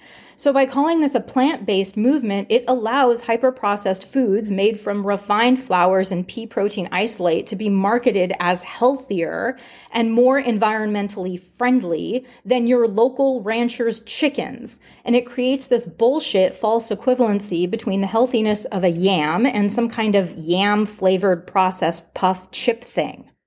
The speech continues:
right? I mean, so long as it doesn't have meat, okay? Then you can feel virtuous.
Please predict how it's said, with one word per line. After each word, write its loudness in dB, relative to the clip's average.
right? 0
I 0
mean, 0
so -2
long 4
as 4
it -2
doesn't 2
have 2
meat, 0
okay? -2
Then 2
you 2
can 0
feel 0
virtuous. -4